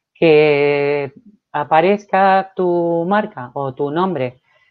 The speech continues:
eh, con una sanción por incumplimiento, yo creo que es más el daño reputacional que se te puede hacer, decir, "Mira, esta persona o es un profesional digital o es un tomanta digital". Aquí no hay, no hay matices, no hay matices. O sea, ¿cómo quieres ser percibido? ¿Como un tomanta, una persona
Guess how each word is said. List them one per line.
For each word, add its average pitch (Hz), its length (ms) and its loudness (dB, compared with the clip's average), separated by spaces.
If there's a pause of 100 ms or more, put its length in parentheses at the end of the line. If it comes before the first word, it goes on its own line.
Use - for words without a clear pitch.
(140)
eh, 139 460 0
con 143 120 -8
una 160 200 -2
sanción 151 480 -8
por 143 100 -4
incumplimiento, 147 960 -6
yo 170 180 -4
creo 160 180 -4
que 160 100 -8
es 147 40 -10
más 165 240 -8
el 160 120 -2
daño 165 240 -4
reputacional 151 800 -8
que 156 80 -20
se 131 160 -18
te 135 100 -12
puede 147 260 -6
hacer, 208 400 -4 (300)
decir, 143 300 -4
"Mira, 143 140 -4
esta 175 200 -6
persona 208 480 -2 (840)
o 180 120 6
es 214 120 -2
un 254 120 0
profesional 208 560 0
digital 214 500 2
o 185 120 2
es 180 120 -10
un 190 140 -4
tomanta 170 440 -4
digital". 135 480 -6
Aquí 196 260 0
no 175 240 -2
hay, 175 320 0 (100)
no 175 140 -4
hay 202 100 2
matices, 135 640 -4
no 170 60 -8
hay 170 80 -6
matices. - 520 -12
O 139 40 -20
sea, 127 200 -18 (280)
¿cómo 220 240 2
quieres 180 260 0
ser 160 180 -8
percibido? 131 560 -8
¿Como 151 140 -10
un 165 100 -8
tomanta, 196 340 -2
una 175 140 0
persona 208 500 -4